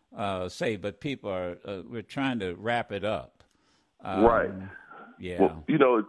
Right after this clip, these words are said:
Speaker 2: it ta-, it takes time. You know, it's one of those things where, you know, like, you had the P B S, I got this job here, life happens, but, uh, you just keep,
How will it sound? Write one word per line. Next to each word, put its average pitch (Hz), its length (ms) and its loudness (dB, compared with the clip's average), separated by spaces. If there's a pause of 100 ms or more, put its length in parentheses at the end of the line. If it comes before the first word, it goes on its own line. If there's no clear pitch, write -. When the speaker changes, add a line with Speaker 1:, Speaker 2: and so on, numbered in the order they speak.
Speaker 2:
it 117 160 4
ta-, 175 260 4
it 135 140 0
takes 160 320 4
time. 165 380 4
You 113 80 0
know, 123 120 6
it's 120 120 -2
one 135 120 4
of 131 60 6
those - 140 -8
things 143 280 2
where, 127 200 6
you 123 140 0
know, 123 280 4 (160)
like, 101 160 2
you 131 140 2
had 113 100 4
the 104 80 0
P 135 260 -8
B 120 200 6
S, 123 320 4
I 101 100 6
got 117 260 2
this 110 120 -8 (100)
job 117 300 4 (100)
here, 120 320 4
life 117 300 4 (100)
happens, 117 640 2
but, 101 160 4 (100)
uh, 98 220 6 (420)
you 127 100 -20
just 123 180 -2 (100)
keep, 135 220 -2